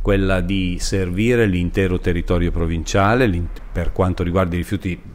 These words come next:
si definisce ambito provinciale, e questo lavoro è sicuramente impegnativo perché stiamo in questi giorni organizzando il servizio per territori che noi non abbiamo fino ad ora,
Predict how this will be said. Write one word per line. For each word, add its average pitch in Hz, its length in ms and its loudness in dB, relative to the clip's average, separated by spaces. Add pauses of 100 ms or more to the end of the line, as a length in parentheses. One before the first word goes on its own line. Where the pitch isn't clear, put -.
(160)
si - 200 -8
definisce 87 560 -4
ambito 82 460 -2
provinciale, 117 840 0 (840)
e 104 420 0
questo 110 280 0
lavoro 104 460 6
è 92 80 2
sicuramente 95 720 -2
impegnativo 95 840 -2
perché 90 380 -6
stiamo 92 520 -2
in 87 80 -2
questi 92 400 -4
giorni 101 500 2
organizzando 98 1120 0
il 95 100 0
servizio 101 760 -2
per 87 200 -4
territori 98 760 0
che 98 140 -2
noi 98 280 2
non 95 220 0
abbiamo 85 400 0
fino 87 260 -2
ad 82 100 -4
ora, 85 600 0